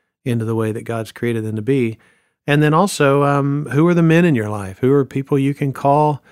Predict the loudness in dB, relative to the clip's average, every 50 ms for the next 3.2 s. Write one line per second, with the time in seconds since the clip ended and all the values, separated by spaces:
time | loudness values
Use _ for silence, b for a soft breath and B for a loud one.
0 | b _ -10 -10 -8 -4 0 0 2 4 4 4 4 2 2 0 0 -2 0 0
1 | 2 2 2 0 0 -2 0 0 2 2 2 0 -4 -4 -4 -6 -6 -2 0 0
2 | 0 -2 -2 -4 -4 -4 -6 -6 -10 -10 -6 0 0 0 0 0 -2 -2 0 0
3 | 0 -2 -4